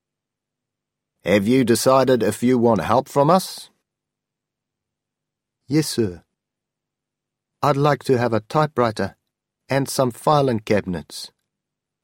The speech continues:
I'll write you a letter. Thank you."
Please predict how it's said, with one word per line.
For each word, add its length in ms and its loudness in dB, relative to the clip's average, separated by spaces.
I'll 180 2
write 280 0
you 240 -4
a 140 -2
letter. 340 -6
Thank 260 0
you." 200 -6